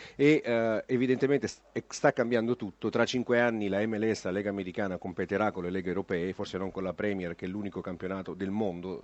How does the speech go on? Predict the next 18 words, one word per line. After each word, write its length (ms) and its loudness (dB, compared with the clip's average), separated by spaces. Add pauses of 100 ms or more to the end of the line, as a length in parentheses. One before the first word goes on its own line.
(140)
per 160 -6
club. 420 -4 (500)
Eh, 100 -4
tutta 220 2
questa 180 6
trasformazione 600 2
per 100 2
il 60 0
momento 320 0
ci 80 -10
sta 140 -2
vedendo 760 0
in 100 -4
una 240 -4
s-, 160 -16
posizione 460 -4
di 200 -4 (100)
retroguardia, 920 0